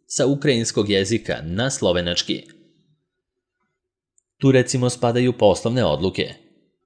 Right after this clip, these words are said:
osnivački akt preduzeća, godišnji izveštaj, rešenje o osnivanju pravnog lica, fakture,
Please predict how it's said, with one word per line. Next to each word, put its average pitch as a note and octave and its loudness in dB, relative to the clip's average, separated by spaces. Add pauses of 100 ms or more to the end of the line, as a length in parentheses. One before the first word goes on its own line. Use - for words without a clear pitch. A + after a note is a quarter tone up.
osnivački B2+ -2
akt - -8
preduzeća, B2 -2 (560)
godišnji G#2 -2
izveštaj, A2 2 (520)
rešenje F#2+ -2
o B2+ 2
osnivanju A#2 0 (120)
pravnog G2+ 0
lica, A2 2 (600)
fakture, A2 2